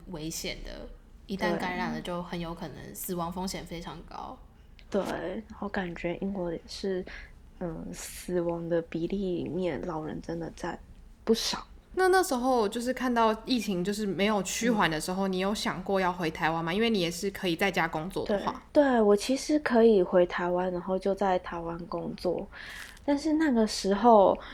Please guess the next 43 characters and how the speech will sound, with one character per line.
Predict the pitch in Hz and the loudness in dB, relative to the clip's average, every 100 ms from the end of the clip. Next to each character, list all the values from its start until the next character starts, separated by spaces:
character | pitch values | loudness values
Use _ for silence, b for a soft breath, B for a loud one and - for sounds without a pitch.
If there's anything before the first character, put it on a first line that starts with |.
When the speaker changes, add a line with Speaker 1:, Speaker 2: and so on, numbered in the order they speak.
| B - - - - - - - | B -20 -20 -20 -20 -20 -8 4
Speaker 2:
我 | 214 | 6
觉 | 202 226 | 10 12
得 | 262 | 12
我 | 240 | 10
们 | 180 180 | 6 2
自 | - 294 | 2 2
己 | 202 | 4
也 | 175 | 4
很 | 190 - 185 165 156 | 4 2 -2 0 0
犹 | 151 160 | 2 4
豫 | 214 | 4
要 | 208 196 | 4 4
不 | 185 | 4
要 | 190 190 - | 2 2 -2
移 | 147 147 - | -4 -4 4
动。 | 202 - 208 220 B B - | 6 6 4 -6 B B -4
就 | 214 | -4
是 | 202 220 208 196 - | 2 4 4 2 2
我 | 175 | 2
们 | 175 165 160 175 190 - | 2 0 -2 -4 -8 -8
从， | - 175 165 175 - - | -6 -4 -6 -10 -14 -8
比 | - | -2
如 | 170 | -2
说 | 185 208 | 0 -2
从 | 208 180 175 | -2 -4 -4
我 | 170 | -4
的 | 175 | -6
城 | - - - | -8 -8 -8
市， | 196 - 196 | -10 -4 -2
我 | 175 | 0
如 | 180 | 0
果 | 196 208 | 0 0
要 | 214 | 0
回 | 202 170 160 | 0 0 -2
台 | - 160 | -4 -2
湾， | 165 170 | -2 -2
我 | 170 - | -4 -6
必 | 190 | -6
须 | 180 190 185 196 B B B - | -4 -2 -2 -2 B B B -16
先 | - 202 190 185 180 185 208 - - - | -6 -2 0 -2 -2 -4 -6 -10 -20 -8
到 | - 202 | 0 0
伦 | 170 165 160 - | 2 0 0 2
敦 | 175 170 196 | 2 2 -4